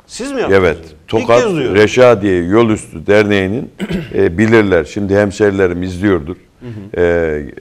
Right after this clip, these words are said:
Speaker 2: bilirler ki ben, e, onların hem bina yaptırdım, beton verdim.
Speaker 1: Hmm.
Speaker 2: Çok desteğim vardır Yol Üstü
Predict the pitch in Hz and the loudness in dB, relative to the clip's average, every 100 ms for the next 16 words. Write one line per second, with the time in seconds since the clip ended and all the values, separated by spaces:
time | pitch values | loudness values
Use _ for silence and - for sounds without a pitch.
0 | 55 58 92 117 131 127 143 127 143 113 | -20 -8 -2 4 4 6 2 2 -8 0
1 | 120 120 117 - - 87 98 92 92 92 | 2 2 -2 -10 -14 -10 -8 -8 -6 -4
2 | 107 107 107 104 65 78 107 120 113 92 | -2 0 -2 -4 -8 -6 -4 -2 -4 -6
3 | 104 110 113 113 113 - 113 107 117 - | -4 -2 -2 0 -2 -4 -12 -10 -12 -12
4 | _ _ - 95 113 113 113 113 107 107 | _ _ -4 -4 0 -2 0 0 0 -4
5 | 110 107 _ 123 113 101 90 87 117 - | -8 -12 _ -18 -16 -16 -16 -12 -10 -8
6 | 98 - 92 90 82 76 _ _ _ _ | -10 -8 -8 -8 -10 -14 _ _ _ _
7 | _ - 87 85 76 - 80 | _ -12 -10 -8 -12 -16 -18